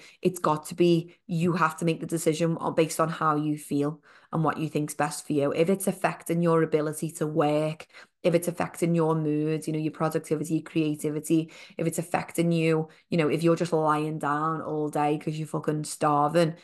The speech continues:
and you're fighting it, then just eat a little bit, allow yourself to eat a little bit more. But if it's just a discomfort that you can handle, then okay, push through if you would like to. So it all depends on, on you and, you know, the level of hunger.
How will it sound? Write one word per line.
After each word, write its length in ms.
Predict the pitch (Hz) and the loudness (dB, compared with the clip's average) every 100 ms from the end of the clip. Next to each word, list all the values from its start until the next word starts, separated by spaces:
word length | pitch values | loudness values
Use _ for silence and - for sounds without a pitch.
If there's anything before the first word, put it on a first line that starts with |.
| _ | _
and 140 | - 160 | 0 0
you're 100 | 151 | 0
fighting 380 | - 151 - 170 | -2 -2 0 0
it, 180 | 160 - _ _ _ | 0 -6 _ _ _
then 220 | 156 160 | 0 2
just 240 | 160 165 - | -2 -4 -6
eat 180 | 156 147 | -8 -6
a 80 | 151 | -2
little 220 | 143 - | -2 -2
bit, 260 | 165 135 - | -2 -4 0
allow 280 | 175 160 151 | 4 6 6
yourself 320 | 151 147 156 | 2 0 -4
to 140 | - - | -6 -10
eat 160 | - | -6
a 60 | 156 | -4
little 160 | - 156 | -2 -2
bit 160 | 147 | -2
more. 320 | 147 147 151 - - - - | -2 0 -2 -6 -16 -6 2
But 100 | 170 | 4
if 100 | 170 | 4
it's 180 | - | 2
just 220 | - 185 - | -2 -4 -8
a 40 | |
discomfort 720 | - 175 175 165 151 185 180 | -2 -2 0 -2 2 2 4
that 160 | 180 170 | 2 0
you 60 | |
can 140 | 165 165 | -2 0
handle, 580 | 170 151 151 175 190 190 | 0 0 2 2 2 0
then 300 | 165 160 160 - | 0 -2 -6 -4
okay, 320 | 165 165 151 | -4 0 -2
push 300 | 151 165 - | 0 -4 -4
through 280 | - 151 151 | -2 0 0
if 140 | - 156 | -2 -4
you 100 | 156 | -2
would 100 | 147 | 0
like 260 | 131 135 - | 0 -2 -2
to. 260 | 151 160 - - - _ _ | -2 -2 -8 -20 -20 _ _
So 140 | - 165 | -4 0
it 40 | |
all 160 | 185 175 | 2 2
depends 340 | 175 156 156 | 2 0 0
on, 260 | 160 156 - - | 0 -2 -6 -4
on 380 | 160 151 147 - - | -2 -2 -4 -8 -6
you 360 | 160 156 147 | 2 4 4
and, 400 | - 151 147 147 - | 2 0 -2 -4 -4
you 100 | 156 | -2
know, 180 | 143 - | -2 0
the 100 | 156 | 0
level 320 | 151 135 143 | 2 2 0
of 80 | 151 | -2
hunger. 400 | 143 139 156 | -4 -2 -2